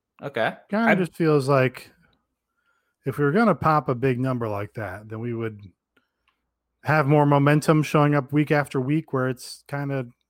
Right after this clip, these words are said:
Speaker 2: inching up that way. And it doesn't really seem like that's happening. I don't know.
Speaker 3: I believe I predicted on the Patreon something like six months they wouldn't hit a million viewers.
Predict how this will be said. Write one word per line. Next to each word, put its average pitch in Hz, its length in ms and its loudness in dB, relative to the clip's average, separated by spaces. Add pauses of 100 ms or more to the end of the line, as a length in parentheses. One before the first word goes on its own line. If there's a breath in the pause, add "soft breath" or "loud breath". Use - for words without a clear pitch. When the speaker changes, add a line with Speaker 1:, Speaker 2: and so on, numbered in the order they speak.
(140)
Speaker 2:
inching 135 320 -6
up 143 160 -8
that 156 200 -6
way. 170 320 -4 (200)
And 120 140 -6
it 117 40 -12
doesn't 135 260 -4
really 113 200 -6
seem 104 160 -12
like 92 160 -14
that's - 180 -20
happening. 117 360 -12
I 175 80 2
don't 139 80 -2
know. 90 140 -12 (880)
Speaker 3:
I 151 40 -6
believe 220 320 -2
I 214 100 4
predicted 160 720 0
on 131 160 0
the 117 60 -4
Patreon 127 440 0
something 127 300 -8
like 110 220 -6
six - 260 -6
months 110 460 -10 (140)
they 110 100 -10
wouldn't 104 400 -12 (1400)
hit 127 120 -14
a 107 40 -12
million 101 320 -12
viewers. 101 320 -18